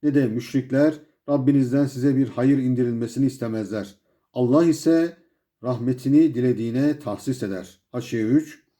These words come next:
İnayet hassa, hususi yardımlar ve imdadı hususiye ile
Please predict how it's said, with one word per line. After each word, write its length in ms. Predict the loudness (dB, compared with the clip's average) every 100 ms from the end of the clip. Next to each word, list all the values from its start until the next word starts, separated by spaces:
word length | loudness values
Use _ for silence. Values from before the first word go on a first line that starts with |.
| _ _ -20 _ 0
İnayet 500 | 4 4 4 2 2
hassa, 480 | 0 -2 -8 -8 -10
hususi 400 | -4 -2 0 2
yardımlar 560 | 2 0 -6 -10 -14 _ _ _ _
ve 80 | -6
imdadı 760 | 2 4 4 4 4 2 -2 -4
hususiye 580 | -8 -6 -8 -6 -4
ile 380 | -2 -4 -8 -18